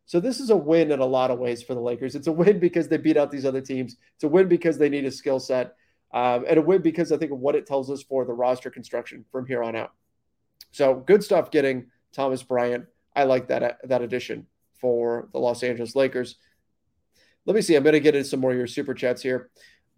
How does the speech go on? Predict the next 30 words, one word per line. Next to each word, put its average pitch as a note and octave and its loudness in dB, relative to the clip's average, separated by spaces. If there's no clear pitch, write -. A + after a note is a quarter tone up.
Mamba C#3+ 2
Mentality C3+ 2
says, C3 -6
"The C#3 -6
team A3+ -4
is D3+ -2
shaping F3+ 0
up C#3 -4
nice. D#3 -2
We C#3+ -4
filled C#3 0
most C3+ -2
of B2 -20
the B2+ -8
needs. G3 -2
Even F#3 0
if D3 -6
we C#3 -8
don't C3+ -4
get C3 -14
Kyrie, G#3+ -2
uh, C3+ 0
we C3+ -4
could C3 -6
still D3+ 0
form C#3 -2
a C3+ -6
good D#3 0
plan C#3+ -2
B, D3+ 2